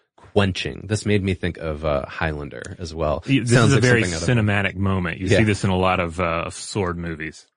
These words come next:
Speaker 1: Totally, yeah. Now, because of the distribution of carbon, there's a difference in the degree and speed at which the steel along the blade contracts when it's cooled. And this causes it to bend, which creates that distinctive curve of the katana.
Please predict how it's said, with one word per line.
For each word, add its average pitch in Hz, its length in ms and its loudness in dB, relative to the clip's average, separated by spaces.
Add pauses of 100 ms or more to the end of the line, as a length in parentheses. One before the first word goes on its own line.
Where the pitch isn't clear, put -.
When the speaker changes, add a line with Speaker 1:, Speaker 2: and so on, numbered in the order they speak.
(200)
Speaker 1:
Totally, 101 380 6
yeah. 95 260 2 (580)
Now, 117 140 4
because 143 340 4
of 160 100 0
the 127 80 4
distribution 104 1000 2
of 87 240 -2
carbon, 92 600 2 (280)
there's 107 160 4
a 107 80 4
difference 147 500 2
in 113 160 2
the 110 80 6
degree 104 680 2
and 92 140 -2
speed 120 920 -2
at 107 160 2
which 101 280 0
the 92 100 -4
steel 98 760 4
along 92 300 2
the 90 100 0
blade 95 520 4 (280)
contracts 107 720 0
when 92 120 -6
it's - 160 -12
cooled. - 520 -2 (300)
And 110 220 8
this 175 180 6
causes 135 420 2
it - 140 -2
to 92 100 2
bend, 92 640 2
which 95 240 -8
creates 101 420 2
that 90 240 0
distinctive 98 640 -2
curve 90 640 2
of 85 140 -6
the - 80 -10
katana. - 580 0